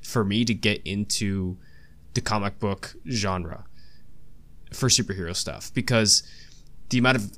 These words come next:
backstory and information I need to get into a current Batman story is insane. And I feel like that's what's gonna happen with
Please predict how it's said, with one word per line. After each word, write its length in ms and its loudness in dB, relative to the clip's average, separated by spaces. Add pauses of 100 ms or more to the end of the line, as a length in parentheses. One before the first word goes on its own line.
(100)
backstory 560 4
and 80 2
information 480 -2
I 60 0
need 180 0
to 60 -2
get 320 -2
into 640 -2
a 280 -2
current 460 -4
Batman 360 -2
story 440 0
is 640 0
insane. 640 0 (320)
And 180 2
I 120 6
feel 260 2
like 340 2
that's 380 2
what's 160 2
gonna 200 0
happen 520 -2
with 400 -6